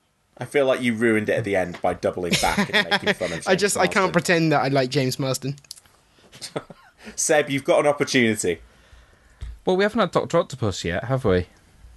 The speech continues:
Speaker 1: Oh.
Speaker 3: So I think probably Alfred Molina's Doctor Octopus in the Spider-Man movies, please.
Speaker 2: I mean, he
Speaker 1: Oh, I
Speaker 2: did
Speaker 1: thought you were gonna say Catherine Hahn.
Speaker 2: He did die. I was gonna say, surely you want Octavia, right?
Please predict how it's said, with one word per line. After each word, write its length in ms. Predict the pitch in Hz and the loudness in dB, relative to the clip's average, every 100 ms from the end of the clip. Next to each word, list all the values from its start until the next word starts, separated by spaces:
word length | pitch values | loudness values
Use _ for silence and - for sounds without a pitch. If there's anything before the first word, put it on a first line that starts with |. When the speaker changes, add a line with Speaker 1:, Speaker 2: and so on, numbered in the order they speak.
| - 117 | -16 -4
Speaker 1:
Oh. 1120 | 113 120 120 120 113 110 110 107 101 92 87 | 0 2 2 2 2 2 2 0 0 -2 -4
Speaker 3:
So 180 | 120 120 | -2 -2
I 40 | |
think 320 | 127 147 - | -2 -4 -2
probably 260 | - 110 98 | -4 0 0
Alfred 340 | 98 - 92 | 0 -2 -6
Molina's 360 | 95 95 98 95 | -2 -2 -2 -4
Doctor 280 | 104 - 113 | -6 -2 -2
Octopus 400 | - 123 104 - | -2 -6 -6 -4
in 80 | 92 | -6
the 60 | |
Spider-Man 420 | - 107 117 113 95 | 0 0 2 0 -2
movies, 320 | 90 92 - | -4 -6 -8
please. 400 | - 101 - - - - | -6 -6 -6 -16 -20 -8
Speaker 2:
I 60 | 156 | -2
mean, 240 | 170 156 | 0 0
he 200 | 131 175 139 | 0 -2 0
Speaker 1:
Oh, 40 | |
I 40 | 208 | -2
Speaker 2:
did 80 | 160 | 0
Speaker 1:
thought 120 | 151 | 0
you 40 | |
were 40 | 135 | 0
gonna 120 | 127 | 0
say 180 | 131 113 | 0 0
Catherine 320 | 127 - 117 | 0 -2 -2
Hahn. 200 | 131 120 | 0 0
Speaker 2:
He 100 | 160 | -2
did 260 | 147 175 139 | -2 -2 0
die. 180 | 151 127 | 0 0
I 20 | |
was 120 | 170 | 0
gonna 180 | 202 160 | 0 2
say, 240 | 233 123 | 0 0
surely 240 | - 196 147 | -2 -2 0
you 100 | 143 | 0
want 240 | 147 135 | -2 -4
Octavia, 560 | 131 - 160 160 107 101 | -8 -2 -2 -2 -6 -8
right? 280 | 131 226 | -10 -10